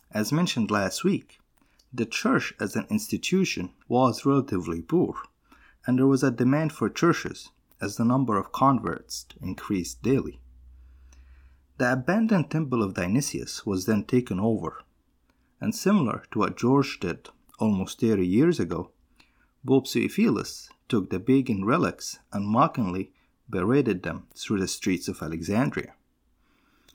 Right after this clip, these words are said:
And just like last time, a riot broke out,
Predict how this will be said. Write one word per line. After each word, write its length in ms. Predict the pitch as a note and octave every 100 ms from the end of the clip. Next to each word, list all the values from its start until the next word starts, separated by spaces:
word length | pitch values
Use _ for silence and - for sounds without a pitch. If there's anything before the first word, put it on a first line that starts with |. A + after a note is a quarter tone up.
| _
And 160 | A#2+ B2+
just 280 | F3+ G3 D#3+
like 240 | D3 D3+
last 320 | D3+ D#3+ -
time, 300 | F2+ D2+ F#2 - _ _ -
a 80 | G2+
riot 380 | F2+ E2+ E2 -
broke 240 | A2+ A#2
out, 320 | G#3+ - -